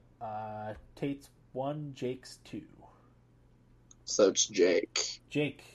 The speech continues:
Speaker 1: Jake is the winner, winner, chicken dinner. Yeah, Chromebook. Um,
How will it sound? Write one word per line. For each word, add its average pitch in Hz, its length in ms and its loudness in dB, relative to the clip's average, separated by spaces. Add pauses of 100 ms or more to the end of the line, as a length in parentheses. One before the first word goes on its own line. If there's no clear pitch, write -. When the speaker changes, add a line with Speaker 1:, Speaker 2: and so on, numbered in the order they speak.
(240)
Speaker 1:
Jake 123 220 -6
is 117 140 -4
the 117 80 -4
winner, 123 220 0
winner, 127 260 0
chicken 127 360 -6
dinner. 117 300 -2 (760)
Yeah, 151 240 10 (140)
Chromebook. 139 440 4 (1080)
Um, 104 500 -4